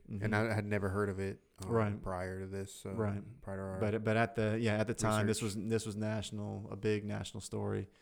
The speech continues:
Speaker 1: uh, when
Speaker 2: Yeah.
Speaker 1: it happened.
Speaker 2: Yeah, the people in, in Kansas City were very, um, distraught over it. So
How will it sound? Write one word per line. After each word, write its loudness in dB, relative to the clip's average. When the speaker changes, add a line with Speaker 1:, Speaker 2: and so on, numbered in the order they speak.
Speaker 1:
uh, 0
when 4
Speaker 2:
Yeah. 4
Speaker 1:
it -2
happened. -2
Speaker 2:
Yeah, -2
the 0
people 2
in, -4
in -10
Kansas -10
City -6
were -8
very, -8
um, -16
distraught -2
over -6
it. -14
So -16